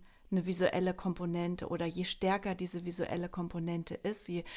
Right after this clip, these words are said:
stärker der optische Reiz ist oder auch vielleicht die Schönheit oder es muss nicht immer um Schönheit gehen, vielleicht auch einfach, je interessanter etwas ist, desto besser merkt man es sich, ja. Und ich glaube, da sind irgendwie die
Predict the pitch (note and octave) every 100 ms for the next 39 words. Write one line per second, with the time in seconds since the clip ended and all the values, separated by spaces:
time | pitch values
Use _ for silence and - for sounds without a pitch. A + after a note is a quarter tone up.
0 | - - - E3+ F3+ F#3 F3 E3+ - F3+
1 | - F3+ F#3+ F3+ D#3+ F3+ F#3+ G3 - D#3+
2 | D#3 E3 - - - E3+ E3 - D#3+ F3
3 | - G3 G#3 G#3 G3+ G3+ F3+ - - -
4 | - - F3 E3 D#3 - - _ - -
5 | - - G#3 - F#3 - E3 F3+ F#3 -
6 | F3 F#3 F#3 - F3 D#3+ E3+ E3+ - E3
7 | - E3 D#3+ - - - - F3+ - F3+
8 | - E3+ - G3 A3 F3 D3 - E3+ -
9 | - F3+ E3+ F3 F3+ F3 F3 E3+ F3 G3
10 | - D#3 - - - E3 - E3+ F3 -
11 | - - F3+ - E3+ E3+ G3 F#3 F3+ G3
12 | A3 - G3+ A3 A#3 - F#3+ F#3